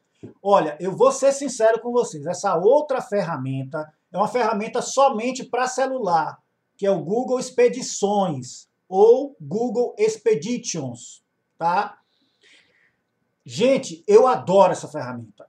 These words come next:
Eu acho muito legal. Você pode pegar essa ferramenta e aplicar pra aula de história, pra aula de matemática, geografia. Olha, você pode aplicar pras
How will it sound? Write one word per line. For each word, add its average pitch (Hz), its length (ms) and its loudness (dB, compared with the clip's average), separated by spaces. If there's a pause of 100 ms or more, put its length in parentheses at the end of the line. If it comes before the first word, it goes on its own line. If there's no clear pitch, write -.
Eu 185 220 0
acho 220 320 0
muito 202 640 0
legal. 151 580 -6
Você 190 260 -2
pode 254 420 0
pegar 185 260 -2
essa 185 180 -4
ferramenta 165 760 -6
e 220 120 -6
aplicar 220 500 -6
pra 220 260 -2
aula 175 240 -2
de 175 220 -10
história, 151 800 -6 (340)
pra 262 180 2
aula 254 200 2
de 208 100 -8
matemática, 208 880 -6
geografia. 160 1120 -4 (380)
Olha, 269 220 0
você 269 220 -2
pode 262 180 0
aplicar 254 320 -2
pras 254 320 -2